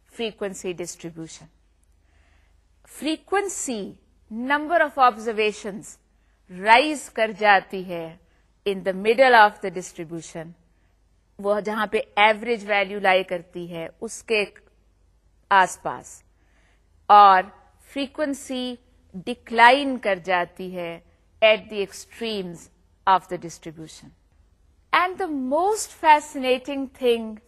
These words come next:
students, is that this excess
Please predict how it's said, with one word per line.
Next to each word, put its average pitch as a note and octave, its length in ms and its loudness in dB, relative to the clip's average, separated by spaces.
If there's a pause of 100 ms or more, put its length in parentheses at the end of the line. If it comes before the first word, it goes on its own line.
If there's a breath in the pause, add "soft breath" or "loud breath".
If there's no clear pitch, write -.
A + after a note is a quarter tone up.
students, G#3+ 580 -8 (800)
is G3+ 420 -2 (460)
that A3 340 -2
this A#3 160 -4 (400)
excess C4+ 640 -2